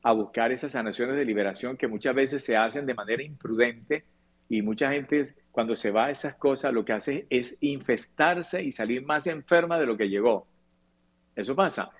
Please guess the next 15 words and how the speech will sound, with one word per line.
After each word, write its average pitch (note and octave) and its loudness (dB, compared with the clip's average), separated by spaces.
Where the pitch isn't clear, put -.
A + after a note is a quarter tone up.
¿Por C3 2
qué? D#3 6
Porque D3 -6
a C#3 0
veces, D#3+ -2
tristemente, E3 -4
se B2+ -10
coge C3+ -2
la C#3 -4
misa B2+ -10
de C#3 -6
sanación A2 -12
como C3 -2
algo A2 2
taquillero, G#2+ -2